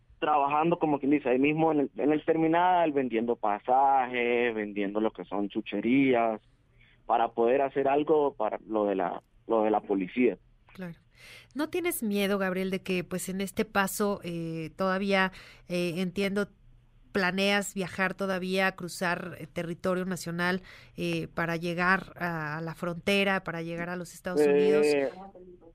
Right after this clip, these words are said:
Speaker 1: el, el miedo, el, el miedo, el miedo es porque, como le digo, nosotros andamos con mujeres y niños.
Speaker 2: Claro.
Speaker 1: Nosotros no quisiéramos que, como tenemos una niña de catorce años, trece años, y no quisiera que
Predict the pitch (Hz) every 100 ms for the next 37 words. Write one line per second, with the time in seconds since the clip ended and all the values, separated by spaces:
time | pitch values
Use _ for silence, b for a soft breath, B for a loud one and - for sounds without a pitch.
0 | _ _ B 147 B 147 147 147 _ _
1 | - - 165 175 220 240 180 151 143 127
2 | 147 147 180 208 180 196 214 208 - _
3 | _ - 143 170 - 143 135 127 117 151
4 | 127 113 131 131 131 131 131 120 104 113
5 | 131 139 120 107 123 123 90 - _ -
6 | 101 87 - 104 113 120 113 123 113 113
7 | 123 123 107 _ b b b b _ -
8 | 107 101 90 82 71 50 58 - _ -
9 | 87 80 69 - _ _ - _ _ 104
10 | 95 107 117 120 117 123 123 117 107 101
11 | 98 90 87 _ _ _ _ _ _ 107
12 | 110 107 - 120 143 147 139 127 - 120
13 | 135 143 156 165 139 127 107 95 95 101
14 | 110 113 113 - 107 92 85 65